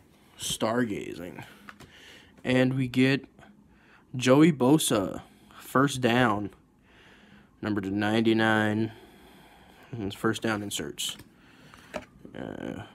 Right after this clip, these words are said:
Brandon Marshall. Hey, look, they actually used a different pi-, picture in this Panini product. Oh, gosh.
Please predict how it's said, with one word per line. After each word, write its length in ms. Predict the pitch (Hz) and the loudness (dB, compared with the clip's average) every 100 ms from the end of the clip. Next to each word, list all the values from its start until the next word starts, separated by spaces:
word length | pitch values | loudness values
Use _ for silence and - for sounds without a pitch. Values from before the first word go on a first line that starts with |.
| - | -6
Brandon 300 | 110 117 156 | -2 0 2
Marshall. 560 | 180 240 - 110 104 - - - - - - - | 4 2 0 -4 -6 -12 -20 -20 -20 -20 -20 -2
Hey, 160 | 226 254 | 4 6
look, 180 | 277 269 | 6 4
they 80 | |
actually 320 | 240 240 247 233 | 4 4 4 4
used 160 | 214 | 4
a 40 | 190 | 2
different 400 | 147 185 214 185 | 2 2 0 0
pi-, 120 | 208 | 0
picture 360 | - 233 - | 2 0 0
in 80 | 202 | -2
this 120 | 190 | -2
Panini 340 | - 196 214 196 | -2 0 0 2
product. 480 | 147 110 87 - - _ _ - - - - _ _ _ _ _ _ _ _ _ _ _ _ _ _ _ _ - - _ _ _ _ _ _ _ _ _ _ _ _ - | 2 2 -2 -10 -20 _ _ -20 -20 -20 -20 _ _ _ _ _ _ _ _ _ _ _ _ _ _ _ _ -20 -20 _ _ _ _ _ _ _ _ _ _ _ _ 0
Oh, 160 | 175 | 2
gosh. 640 | 147 139 180 160 110 - | 2 2 2 2 -2 -8